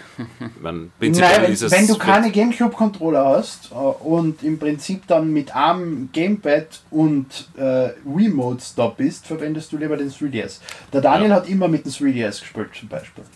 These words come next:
Speaker 1: Okay, ja. Na, das, das stimmt, da hast du recht. Ja, aber prinzipiell ist das halt irgendwie für mich nicht, nicht Fisch, nicht Fleisch gewesen. Ich meine, die Spiele selber waren, also was ich beurteilen kann, eh, eh ganz gut. Ich hab's halt nicht lang gespielt.
Speaker 2: Super.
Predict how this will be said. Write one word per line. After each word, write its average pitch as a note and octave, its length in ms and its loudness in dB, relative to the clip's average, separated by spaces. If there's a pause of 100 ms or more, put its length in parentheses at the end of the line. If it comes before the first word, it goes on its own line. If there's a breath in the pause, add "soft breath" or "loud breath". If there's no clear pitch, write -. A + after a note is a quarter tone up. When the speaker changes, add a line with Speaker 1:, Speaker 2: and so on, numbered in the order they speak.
(240)
Speaker 1:
Okay, F#2+ 280 -8 (100)
ja. F#2+ 180 -6 (560 loud breath)
Na, A#2 140 4
das, - 260 2
das G2+ 140 -4
stimmt, G2 260 -10
da F#2+ 60 -8
hast F2+ 200 -10
du G2 40 -6
recht. F2+ 340 -8 (1160 loud breath)
Ja, G#2 280 6
aber A2 160 4
prinzipiell B2+ 500 4
ist A2+ 200 0
das A2 100 -2
halt A2 140 4
irgendwie G#2 400 -2
für G#2+ 140 -4
mich G#2 200 -2
nicht, G#2 380 -6
nicht G#2 140 -6
Fisch, G#2 220 -8
nicht G2 120 -4
Fleisch F2+ 300 2
gewesen. G#2+ 200 -2
Ich G#2+ 80 0
meine, G#2+ 120 0
die G2+ 40 -4
Spiele A#2+ 280 -2
selber G#2 360 2
waren, G2 400 0 (1000)
also F2 260 -6
was F#2+ 140 -4
ich G2+ 120 -12
beurteilen G#2 420 2
kann, F2+ 220 0
eh, G#2 180 2 (180)
eh E2+ 60 -6 (220)
ganz G2 220 -4
gut. A2 320 -4 (520)
Ich F#2 80 0
hab's - 140 -2
halt F#2 100 -4
nicht F#2 100 -2
lang F2+ 180 0
gespielt. G2+ 300 -8
Speaker 2:
Super. - 340 2